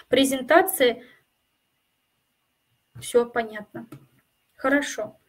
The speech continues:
Я вас услышала. Вам организатор обязательно объяснит, как скачать сертификат, каким образом, э, можно ещё раз скачать презентацию. Если нет по содержанию вопросов,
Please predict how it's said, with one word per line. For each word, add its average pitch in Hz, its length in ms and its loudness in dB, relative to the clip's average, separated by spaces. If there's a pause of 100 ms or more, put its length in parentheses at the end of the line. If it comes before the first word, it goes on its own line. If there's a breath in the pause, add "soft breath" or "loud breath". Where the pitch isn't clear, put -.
(320)
Я 277 140 6
вас 277 180 2
услышала. 285 540 4
Вам 277 220 2
организатор 262 680 0
обязательно 247 600 0
объяснит, 220 420 -6
как 254 220 0
скачать 214 400 -4
сертификат, - 680 -4 (440 loud breath)
каким 262 420 0
образом, 220 560 -4 (280 loud breath)
э, 214 320 0
можно 226 340 -6
ещё 214 260 -2
раз 208 260 -4 (360)
скачать 226 560 0
презентацию. 233 840 0 (300 loud breath)
Если 285 420 0
нет 277 400 0
по 311 180 2
содержанию 285 1040 2
вопросов, 254 800 2